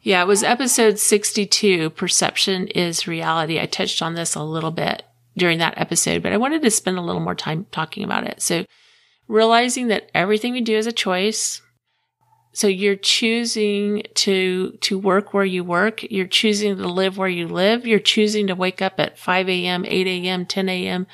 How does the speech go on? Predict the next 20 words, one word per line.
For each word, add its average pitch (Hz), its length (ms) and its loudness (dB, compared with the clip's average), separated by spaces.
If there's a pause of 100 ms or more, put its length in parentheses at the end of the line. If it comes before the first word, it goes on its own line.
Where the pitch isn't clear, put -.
(180)
noon, 185 300 4
whatever 208 320 2
time 196 300 -2
it 175 80 -6
is. 180 340 -4 (380)
You're 196 140 4
choosing 226 440 2
to 196 60 0
go 185 180 -2
to 180 60 -2
bed 190 400 0
at - 120 -8
seven 185 360 -4
A 185 180 -6
M 185 240 -6
or 165 60 -10
ten 196 260 -4
A 185 200 -4
M 180 220 -6
or, - 140 -12